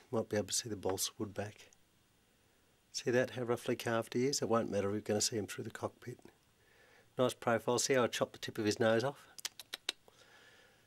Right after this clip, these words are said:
Nose job. You can actually see them, they look like blue stripes now under his eyes. The mouth's been opened.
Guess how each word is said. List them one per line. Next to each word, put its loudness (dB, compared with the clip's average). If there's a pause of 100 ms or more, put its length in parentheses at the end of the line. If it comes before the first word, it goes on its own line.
(280)
Nose 2
job. 0
You -16 (1300)
can -14
actually -14
see -8
them, -8
they -6
look -12
like -10
blue -8
stripes -14
now -12 (720)
under -10
his -10
eyes. -8
The -12
mouth's -6
been -8
opened. -8